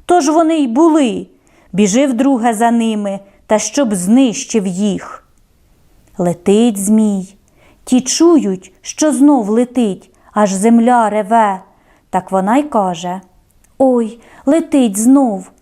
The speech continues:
Зроблюся я монастирем, таким старим, що от-от розвалиться,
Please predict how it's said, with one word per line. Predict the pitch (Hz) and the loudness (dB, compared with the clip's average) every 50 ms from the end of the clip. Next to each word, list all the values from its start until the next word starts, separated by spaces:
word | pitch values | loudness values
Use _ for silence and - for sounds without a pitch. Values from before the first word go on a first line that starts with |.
| _ _ _ _ _ - | _ _ _ _ _ -8
Зроблюся | 185 220 240 240 220 262 359 427 453 440 - 262 | -2 0 0 2 2 2 2 2 2 0 -2 -2
я | 233 214 254 262 | 0 0 0 0
монастирем, | 247 240 240 233 226 226 - - - 247 240 269 320 381 415 302 214 - - - _ - - _ _ - | 0 0 0 -2 -4 -4 -6 -4 -2 -2 0 2 0 0 0 -2 -4 -4 -8 -20 _ -20 -20 _ _ -4
таким | 269 277 277 427 480 466 427 | -4 0 0 0 0 0 -2
старим, | - - - 262 247 240 240 220 196 185 185 - - | -8 -4 -2 0 0 2 2 0 0 -2 -6 -10 -12
що | - - - - - 285 311 370 | -20 -18 -12 -4 -2 0 2 2
от-от | 440 440 - 370 330 302 302 254 | 2 0 0 0 0 0 0 0
розвалиться, | 240 240 214 196 214 214 226 220 202 196 190 190 185 - - - 185 180 | 0 0 0 -2 -2 0 0 0 0 -2 -4 -6 -8 -10 -8 -6 -6 -6